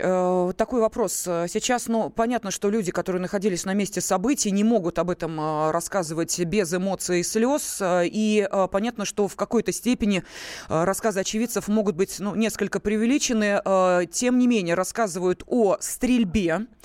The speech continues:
и о том, что произошло, а это уже абсолютно точная информация, произошел взрыв, э, в котором, э, м, в том числе и были задействованы поражающие элементы. Я прошу прощения, сейчас, э, Владимир Васильевич,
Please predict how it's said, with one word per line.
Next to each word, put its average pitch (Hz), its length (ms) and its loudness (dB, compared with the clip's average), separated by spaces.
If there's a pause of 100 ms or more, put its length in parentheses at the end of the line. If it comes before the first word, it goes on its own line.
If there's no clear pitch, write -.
(380)
и 240 240 4
о 214 100 4
том, 277 260 -2
что - 200 0
произошло, 208 540 0
а 214 120 6
это 240 220 0
уже 196 280 0
абсолютно 190 600 -2
точная 175 320 -2
информация, 220 480 0
произошел 202 540 0
взрыв, 247 640 0 (340)
э, 190 100 4
в - 140 -6
котором, 247 560 0
э, - 100 -4
м, 175 720 2
в - 120 -10
том 247 260 0
числе 254 540 0
и 233 420 2 (100)
были 220 200 2
задействованы 190 600 -2
поражающие 220 720 0
элементы. 233 320 2
Я 214 140 2
прошу 247 240 -6
прощения, 240 400 -2
сейчас, - 440 -2
э, 208 200 4
Владимир 240 260 0
Васильевич, 220 300 -2